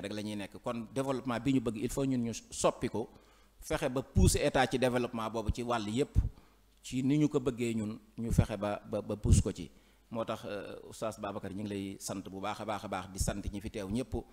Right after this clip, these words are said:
moo xam jàngalekat yi la, professeurs yi fi teew yépp gis nañ leen ñu ñëw assister waxtaan wi, moo xam ñu jógee Kéré Mbay la,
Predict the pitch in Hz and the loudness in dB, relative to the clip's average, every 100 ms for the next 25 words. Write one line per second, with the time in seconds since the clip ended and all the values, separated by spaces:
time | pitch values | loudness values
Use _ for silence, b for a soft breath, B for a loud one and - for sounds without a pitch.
0 | B B _ 139 123 110 101 110 104 101 | B B _ -6 -6 -6 -4 -4 -4 -6
1 | 101 98 98 113 101 113 104 95 107 95 | -8 -8 -6 -6 -6 -6 -6 -8 -8 -6
2 | 123 120 117 120 107 101 104 107 104 101 | -8 -10 -12 -10 -8 -6 -4 -2 -2 -2
3 | 110 110 107 98 - 104 - 104 90 95 | -4 -4 -6 -6 -6 -8 -6 -8 -6 -8
4 | 98 95 107 98 104 101 - 110 101 98 | -8 -8 -8 -6 -6 -6 -6 -4 -4 -4
5 | 92 | -6